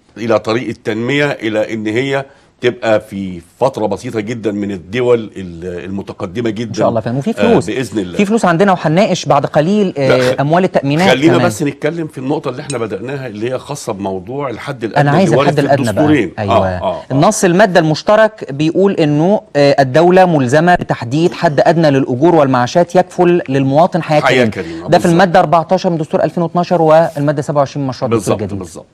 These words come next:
Speaker 1: بالظبط. هو طبعا إذا كان حد متصور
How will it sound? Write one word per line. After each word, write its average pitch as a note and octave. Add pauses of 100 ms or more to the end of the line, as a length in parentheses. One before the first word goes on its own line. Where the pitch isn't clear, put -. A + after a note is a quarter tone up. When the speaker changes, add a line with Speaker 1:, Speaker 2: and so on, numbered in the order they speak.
Speaker 1:
بالظبط. E2 (760)
هو C#3+
طبعا F#3+
إذا A#2
كان D#3
حد D3+
متصور A#2+